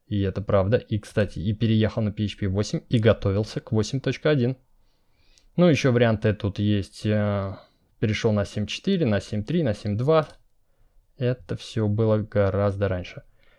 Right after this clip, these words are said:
Так, недавно прошел отличный стрим к релизу восемь один. Ссылочка на стрим, но это мы щас смотреть не будем. Следующий вопрос, номер восемь. События года. Релиз восемь точка один, уход Никиты Попова из P H P,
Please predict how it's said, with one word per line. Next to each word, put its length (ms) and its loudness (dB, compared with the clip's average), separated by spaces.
Так, 420 6
недавно 540 4
прошел 400 4
отличный 500 2
стрим 300 0
к 80 -8
релизу 400 4
восемь 360 2
один. 380 2
Ссылочка 540 -2
на 380 0
стрим, 520 -2
но 300 0
это 200 -2
мы 80 0
щас 220 -2
смотреть 340 0
не 60 0
будем. 340 -2
Следующий 480 -2
вопрос, 440 2
номер 200 2
восемь. 420 0
События 500 2
года. 340 2
Релиз 580 2
восемь 360 2
точка 260 0
один, 320 2
уход 460 0
Никиты 320 -2
Попова 380 4
из 120 0
P 160 -2
H 180 -2
P, 260 0